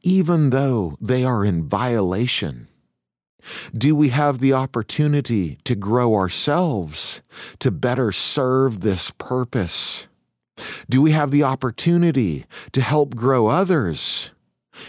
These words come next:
And will we embrace that opportunity? Part of that is understanding why humans do what they do.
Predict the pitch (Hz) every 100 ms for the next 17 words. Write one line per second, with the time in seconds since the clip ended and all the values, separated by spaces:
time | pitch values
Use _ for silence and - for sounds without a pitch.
0 | - 110 98 107 156 160 123 123 123 -
1 | 104 92 80 92 101 98 - 90 73 -
2 | 73 69 76 - - 64 64 57 57 _
3 | _ _ _ _ _ _ - - - -
4 | 156 180 165 185 185 160 - - - _
5 | - 127 - 143 147 151 147 - 147 127
6 | 117 92 76 69 - - 104 107 117 117
7 | - 127 113 104 82 117 110 107 - 95
8 | 82 92 85 78